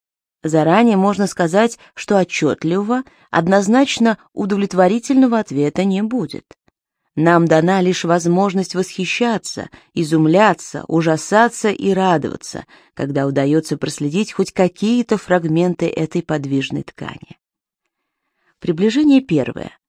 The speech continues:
Человек как явление природы. Единственное, кажется, существо, способное осознавать свою принадлежность природе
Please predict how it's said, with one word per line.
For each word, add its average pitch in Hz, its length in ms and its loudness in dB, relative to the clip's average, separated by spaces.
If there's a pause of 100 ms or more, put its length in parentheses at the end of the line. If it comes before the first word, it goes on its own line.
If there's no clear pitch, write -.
(400)
Человек 220 680 4
как 240 240 -2
явление 185 640 0
природы. 156 640 -8 (880)
Единственное, 180 840 4
кажется, 185 340 -2
существо, 220 600 0 (200)
способное 240 680 2
осознавать 202 640 0
свою 190 320 -2
принадлежность 175 800 0
природе 165 600 -2